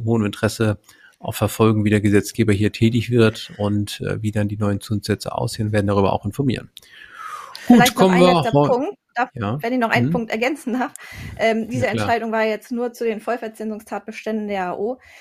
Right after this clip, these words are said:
Speaker 2: Ähm, es gibt ja auch noch in anderen Rechtsbereichen pauschalierte Zinssätze, sei es der Rechnungszinsfuß bei der Bewertung von Pensionsrückstellungen oder der Abzinsungssatz. Das sind natürlich andere Rechtsfragen, die jetzt sich, äh, nicht unmittelbar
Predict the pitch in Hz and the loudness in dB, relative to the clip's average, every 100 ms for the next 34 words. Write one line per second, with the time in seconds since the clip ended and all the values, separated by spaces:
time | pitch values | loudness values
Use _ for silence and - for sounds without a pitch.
0 | - - - 220 220 214 - 262 - 214 | -20 -12 -2 0 0 -2 -6 -6 -2 0
1 | 220 214 196 254 233 214 208 - - 208 | 0 0 0 0 0 -2 -4 -8 -10 -8
2 | 208 208 208 208 214 208 214 196 - 214 | -8 -8 -8 -8 -8 -6 -8 -10 -10 -8
3 | 208 214 208 233 240 202 190 - - _ | -6 -8 -8 -6 -4 -4 -6 -8 -18 _
4 | 202 220 220 214 - 226 220 - 208 - | -2 0 -2 -6 -2 -2 -2 -4 -6 -6
5 | - 202 208 208 214 220 220 220 247 247 | -4 0 0 2 0 0 -4 -4 -4 -2
6 | 262 - 220 - 214 214 208 202 202 214 | -2 -4 -10 -6 -6 -4 -4 -2 -2 -4
7 | - 220 220 220 226 226 - - - - | -4 -4 -2 -4 -6 -8 -10 -20 -20 -20
8 | - - 214 233 - 202 - 196 196 - | -8 -4 0 0 0 -4 -2 -4 -6 -2
9 | - 254 269 262 254 254 - - 233 247 | 0 2 0 -2 -2 -4 -12 -10 -4 -2
10 | 262 269 233 220 202 - 208 202 - - | 0 -2 -2 -2 -4 -6 -12 -12 -12 -8
11 | 196 202 - 226 247 226 214 214 202 | -6 -4 -2 0 2 0 2 0 0